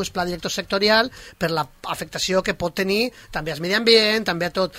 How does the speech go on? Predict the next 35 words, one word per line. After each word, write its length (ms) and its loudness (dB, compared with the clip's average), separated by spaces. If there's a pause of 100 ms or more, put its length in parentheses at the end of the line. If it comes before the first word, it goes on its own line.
(140)
I 80 -4
sí 80 -4
que 80 -6
s'està 160 -4
treballant 300 -2
en 100 -2
aquesta 260 -4
línia 380 2 (240)
perquè 240 -8
és 160 -4
important 560 2
que, 220 -4 (680)
eh, 640 -2
ja 80 4
ho 60 4
hem 100 0
parlat 320 4
moltes 320 0
vegades, 300 2
Formentera, 640 -2
eh, 640 -6
ha 80 -6
de 80 -2
ser 160 -2
sostenible, 560 -2
i 120 -8
sostenible 440 -2 (140)
és 120 -4 (200)
moltes 260 -2
coses, 180 0
però 140 0
mediambientalment 800 -2
princip-, 500 -8
és, 220 -6
és, 260 -10